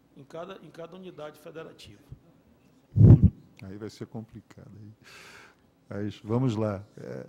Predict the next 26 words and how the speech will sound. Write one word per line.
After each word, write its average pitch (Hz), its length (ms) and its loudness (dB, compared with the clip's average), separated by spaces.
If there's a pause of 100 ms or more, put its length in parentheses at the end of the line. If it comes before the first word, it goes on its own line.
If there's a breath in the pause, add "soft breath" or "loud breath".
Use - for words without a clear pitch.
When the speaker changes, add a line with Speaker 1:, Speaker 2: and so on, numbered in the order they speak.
(340)
Speaker 2:
é, 107 180 -16 (560 loud breath)
é, 107 520 -12 (220)
cinco - 480 -18
por 117 100 -20
cento? 202 320 -18
Tá 190 160 -18
maluco? 156 400 -14 (240 loud breath)
Só - 180 -6
em 190 40 -2
São 170 220 -2
Paulo 185 380 -4
é 170 80 -4
três 160 240 -6
vezes 156 160 -6
cinco, 185 220 -10
quinze 175 360 -12
mil, 165 360 -8 (160)
mil 127 340 -8
e 147 60 -12
quinhentos. 127 480 -6
Nenhum, 147 340 -2
nenhuma 180 280 -4
entidade 135 500 -4
tem. 123 300 -10 (280)
Pô, 107 140 -6
nenhuma 147 680 0